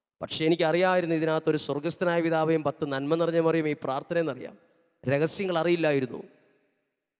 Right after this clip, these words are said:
അങ്ങനെ ഈ ഒരു സാഹചര്യം സെമിനാരിയിൽ വന്നപ്പോൾ ജപമാല ചൊല്ലാനൊക്കെ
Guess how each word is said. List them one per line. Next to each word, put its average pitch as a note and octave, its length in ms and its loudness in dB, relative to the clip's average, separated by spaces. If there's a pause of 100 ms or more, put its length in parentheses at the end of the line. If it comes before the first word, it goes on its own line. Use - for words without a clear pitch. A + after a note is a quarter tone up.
(840)
അങ്ങനെ F#3 260 2
ഈ G#3 140 4
ഒരു G#3 60 4
സാഹചര്യം F#3+ 500 -2
സെമിനാരിയിൽ F#3 400 2
വന്നപ്പോൾ E3 400 2 (1200)
ജപമാല F3 420 4
ചൊല്ലാനൊക്കെ F3 500 2